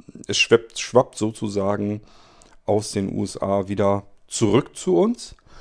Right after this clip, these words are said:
<clears throat> Nur wie oft, wie so oft, äh, haben die U S A, haben die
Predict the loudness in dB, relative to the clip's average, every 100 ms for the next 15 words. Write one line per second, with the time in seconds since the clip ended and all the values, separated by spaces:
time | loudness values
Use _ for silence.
0 | -20 -18 -16 -16 -12 -4 6 6 8 6
1 | 6 4 4 6 6 6 6 4 0 2
2 | 6 6 6 0 -16 -18 _ 4 4 4
3 | 4 2 2 -2 2 4 4 4 -6 _
4 | -8 0 2 4 2 0